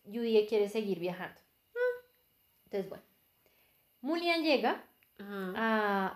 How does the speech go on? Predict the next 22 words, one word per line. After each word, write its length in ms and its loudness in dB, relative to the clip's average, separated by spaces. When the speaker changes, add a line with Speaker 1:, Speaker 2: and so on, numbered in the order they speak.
Speaker 1:
a 40 -2
Nanyue 400 2
y, 320 -6
a, 380 -2
y 160 -8
se 100 -4
encuentra 520 0
con 400 -2
Wentian 520 -6
y 100 -16
con 240 -6
Ding 180 0
Yao. 220 -2
Entonces, 380 -10
ya 320 4
son 180 0
los 220 2
tres 460 0
buscando 800 -4
las 240 0
perlas. 500 -6
Speaker 2:
Sí. 140 -14